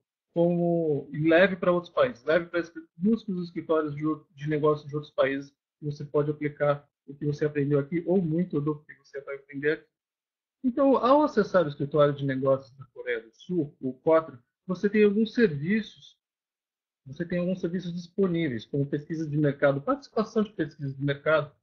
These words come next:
não pesquisa de mercados para você, mas a participação em que inclua a su-, você e sua empresa.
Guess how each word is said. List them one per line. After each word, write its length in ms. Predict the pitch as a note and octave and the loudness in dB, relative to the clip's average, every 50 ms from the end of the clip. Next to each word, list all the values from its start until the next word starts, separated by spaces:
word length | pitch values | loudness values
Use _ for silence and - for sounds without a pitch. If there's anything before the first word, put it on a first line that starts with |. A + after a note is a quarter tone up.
| _ _ _ _ | _ _ _ _
não 340 | - F3 G3 A3 B3+ C#4 A#3+ | -2 2 4 4 4 2 0
pesquisa 400 | A#3+ - G#3 G3+ G3+ G#3+ G3+ F3+ | 0 -2 -2 -2 -2 -2 -4 -4
de 60 | F3+ | -2
mercados 500 | F#3+ F#3+ F3+ - - F#3 F#3 F3 - - _ _ _ _ _ _ _ - | -2 -4 -2 2 2 2 2 2 -2 -20 _ _ _ _ _ _ _ 4
para 200 | F3+ F#3 G3 G3+ | 6 6 6 6
você, 380 | F#3 F#3+ F#3+ - - C#3 B2 A#2 | 4 0 -4 -6 -6 -8 -8 -6
mas 200 | B2 D3 E3+ F3+ | -6 -6 -4 -4
a 40 | F#3+ | -4
participação 720 | F#3+ G3+ G3+ G3 - _ - F3+ E3+ - - G3+ G3 G3+ | 0 0 -2 -2 -2 _ -2 -2 -2 -2 -2 0 0 0
em 60 | G3+ | 0
que 140 | G3 - - | -2 -2 -4
inclua 680 | F#3+ F3+ - - A#3+ A#3+ C4 C4 C4+ C4 B3 A#3+ A#3 _ - | -6 -4 -2 0 0 2 2 4 2 2 2 0 -2 _ -6
a 80 | - E3 | -6 -6
su-, 240 | E3+ - - - - | -6 -8 -18 -12 -4
você 360 | - F3 E3+ - - D3+ D#3+ | -4 -4 -4 -2 -4 -4 -4
e 40 | D#3+ | -4
sua 160 | - - E3+ | -4 -6 -8
empresa. 460 | D#3+ D3 - - C#3 A#2 G#2 G#2 - | -8 -8 -8 -10 -8 -8 -8 -10 -12